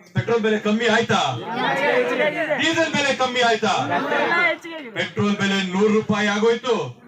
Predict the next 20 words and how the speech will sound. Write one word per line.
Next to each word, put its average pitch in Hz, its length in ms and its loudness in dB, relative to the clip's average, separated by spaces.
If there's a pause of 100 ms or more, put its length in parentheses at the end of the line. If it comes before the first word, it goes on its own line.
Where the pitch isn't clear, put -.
(340)
ಡೀಸೆಲ್ 220 380 4
ಬೆಲೆ 214 220 2
ತೊಂಬತ್ತು 220 500 2
ರೂಪಾಯಿ 233 280 2
ಆಗೋಯ್ತು. 220 680 0 (420)
ಯಾವ 202 480 4 (340)
ಬಡಗನಿಗೂ 202 480 0
ಕೂಡ 202 240 -2
ಅನುಕೂಲ 185 440 -2
ಆಗಿಲ್ಲ. 165 360 0 (1900)
ಆ, 170 160 -4
ಪಾಪ 156 300 -4
ಬಡವ್ರು 190 300 -2
ಏನಾದ್ರು 185 220 -2
ಬಂಗಾರ 170 360 -4
ಕೊಂಡ್ಕೊಳಕ್ 170 440 -6
ಸಾಧ್ಯ? - 220 -2 (2250)
ಸಾಧ್ಯನಾ 233 380 2
ಬಂಗಾರ 233 480 2
ಕೊಂಡ್ಕೊಳಕ್ಕೆ? 220 560 2